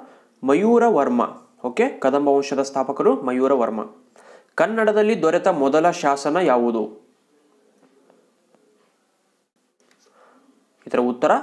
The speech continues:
ಹಲ್ಮಿಡಿ ಶಾಸನ. ತಮ್ಮನ್ನು ಇಕ್ಷ್ವಾಕು ವಂಶದವರು ಎಂದು ಹೇಳಿಕೊಂಡ ವಂಶ ಯಾವುದು? ಇದರ ಉತ್ತರ ಗಂಗರು ತಾವು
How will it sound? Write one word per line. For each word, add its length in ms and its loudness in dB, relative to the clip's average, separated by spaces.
ಹಲ್ಮಿಡಿ 680 2
ಶಾಸನ. 540 -4
ತಮ್ಮನ್ನು 840 0
ಇಕ್ಷ್ವಾಕು 1120 0
ವಂಶದವರು 920 0
ಎಂದು 200 0
ಹೇಳಿಕೊಂಡ 580 0
ವಂಶ 400 0
ಯಾವುದು? 680 -2
ಇದರ 120 -2
ಉತ್ತರ 280 0
ಗಂಗರು 840 0
ತಾವು 520 0